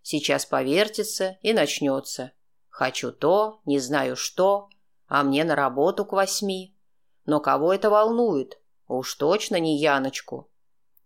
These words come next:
Вот так заведи себе на старости лет молодуху,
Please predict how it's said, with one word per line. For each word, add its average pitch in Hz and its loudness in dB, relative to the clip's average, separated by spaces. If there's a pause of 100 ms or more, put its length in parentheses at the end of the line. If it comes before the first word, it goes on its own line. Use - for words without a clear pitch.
Вот 131 -6
так 165 0
заведи 156 -2
себе 151 0
на 147 2
старости 151 -2
лет 151 0
молодуху, 156 -2